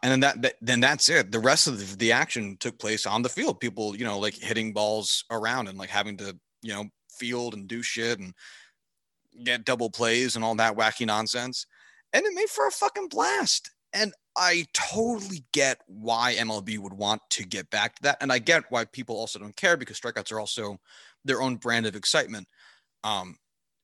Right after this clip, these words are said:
but I have to say, like, being at the ballpark, I think I, I like the small ball part of it more in the stadium because there's more shit to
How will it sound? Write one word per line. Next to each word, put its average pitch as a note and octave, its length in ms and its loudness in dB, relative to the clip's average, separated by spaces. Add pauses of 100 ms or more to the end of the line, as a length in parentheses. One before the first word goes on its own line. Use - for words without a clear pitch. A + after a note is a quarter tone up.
but C3+ 120 2
I C3 60 4
have D3+ 200 2
to D3 80 -2
say, C3 240 4
like, G#2 280 -8
being B2 500 0 (140)
at A2 260 0
the A2 80 -6
ballpark, G2 800 -4 (880)
I G#2 120 2
think A#2+ 220 -6
I, G#2+ 140 0 (400)
I A2 100 0
like G#2+ 320 -2
the A2 140 -12
small A2 380 2
ball G2 220 0
part G2+ 300 -4
of G2 80 -12
it G2 160 -8 (120)
more G#2 540 -4 (500)
in B2+ 260 2
the G2+ 80 -6
stadium C#3 640 2 (540)
because A2 220 0
there's G#2+ 160 0
more A2+ 260 0
shit - 320 0 (560)
to G#2 280 -2